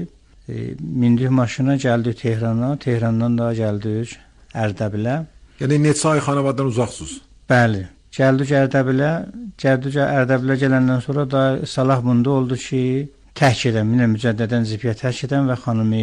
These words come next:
Speaker 1: aparım. Mən çox gördüm ki, xanavadələr narahat olurlar, əsir olurlar. Hətta o fasilədə xanımın anası ki, özü şəhid anasıdır və cambaz anasıdır, xırda qardaşı ilə gəlmişdilər zipiyə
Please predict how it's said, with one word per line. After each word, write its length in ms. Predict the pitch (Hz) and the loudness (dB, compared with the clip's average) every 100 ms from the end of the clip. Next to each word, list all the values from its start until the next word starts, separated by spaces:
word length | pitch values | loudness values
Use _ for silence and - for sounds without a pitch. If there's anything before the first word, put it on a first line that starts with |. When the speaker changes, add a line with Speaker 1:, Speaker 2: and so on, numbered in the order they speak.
| 110 | -2
Speaker 1:
aparım. 400 | - - 117 104 | -6 -4 -4 -2
Mən 80 | 101 98 | -4 -6
çox 140 | 110 - - | -10 -12 -6
gördüm 380 | 117 110 120 113 | -4 -2 -2 -4
ki, 220 | 123 117 110 | -4 -6 -4
xanavadələr 720 | 110 107 104 104 104 107 104 | -4 -2 -4 -4 -4 -4 -4
narahat 400 | 104 104 117 - | -4 -4 -8 -8
olurlar, 240 | 113 107 | -6 -6
əsir 220 | 110 - 127 | -8 -6 -6
olurlar. 340 | 127 135 147 - - | -4 -4 -6 -12 -8
Hətta 300 | - 127 147 | -4 -2 0
o 20 | 117 | 0
fasilədə 640 | 123 117 - 120 117 123 127 139 156 - | 0 0 -2 -2 -2 -2 -2 -4 -8 -4
xanımın 460 | 123 117 117 123 120 | 0 2 4 4 2
anası 380 | 113 110 - 127 | 2 0 -2 -4
ki, 240 | - 117 113 107 | -4 -2 -2 -2
özü 160 | 107 - | -4 -4
şəhid 260 | 113 107 107 | -2 -2 -2
anasıdır 560 | 101 98 117 110 104 | -4 -6 -8 -6 -4
və 100 | 107 101 | -4 -4
cambaz 340 | 104 101 101 104 | -4 -4 -4 -4
anasıdır, 720 | 101 101 110 110 113 127 131 143 - _ _ _ _ _ _ _ _ _ _ - | -6 -8 -8 -6 -6 -6 -8 -10 -12 _ _ _ _ _ _ _ _ _ _ -6
xırda 260 | 127 113 127 120 | -4 0 2 2
qardaşı 420 | 113 113 - 127 | 2 -2 0 0
ilə 160 | 123 123 | 2 2
gəlmişdilər 600 | 120 113 110 - 113 104 107 | 0 0 -2 -4 -4 -4 -6
zipiyə 400 | 98 - 101 | -10 -8 -8